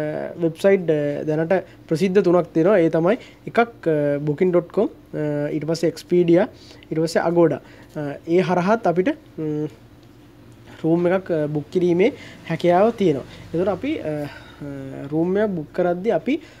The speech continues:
අ, අපේ නිදහස ගැන එතකොට, අ, ඒවා, අ, මත තමයි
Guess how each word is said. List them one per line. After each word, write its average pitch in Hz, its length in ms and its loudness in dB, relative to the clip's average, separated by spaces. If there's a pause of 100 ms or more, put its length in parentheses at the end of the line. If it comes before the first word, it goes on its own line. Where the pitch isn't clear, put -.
(180)
අ, 156 40 -12 (200)
අපේ 196 220 0
නිදහස 170 440 -2
ගැන 175 240 0
එතකොට, 165 500 -2
අ, 151 100 0 (760)
ඒවා, 170 300 2
අ, 147 500 -4
මත 156 180 -4
තමයි 185 320 2